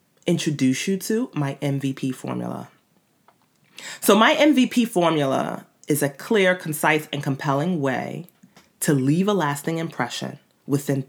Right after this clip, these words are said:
the first thirty seconds that you meet someone. Now, I know we're used to thinking about M V P as it stands for most valuable player. But listen, this is Candia's world, okay? And in Candia's world, I like to make up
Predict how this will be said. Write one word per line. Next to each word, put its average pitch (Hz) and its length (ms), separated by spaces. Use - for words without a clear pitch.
the - 80
first 123 380
thirty 127 180
seconds - 380
that 117 160
you 110 80
meet 120 180
someone. - 400
Now, 208 200
I 339 40
know 403 220
we're 339 80
used 214 640
to 170 480
thinking 175 380
about 131 640
M 156 200
V 147 180
P 139 480
as 131 220
it 127 100
stands 139 480
for 131 560
most 135 640
valuable 127 640
player. 120 580
But 156 160
listen, 185 300
this 151 160
is 185 80
Candia's 151 480
world, - 480
okay? 147 480
And 151 100
in 147 100
Candia's 185 440
world, 160 260
I 147 120
like 156 220
to 151 100
make 147 260
up 135 260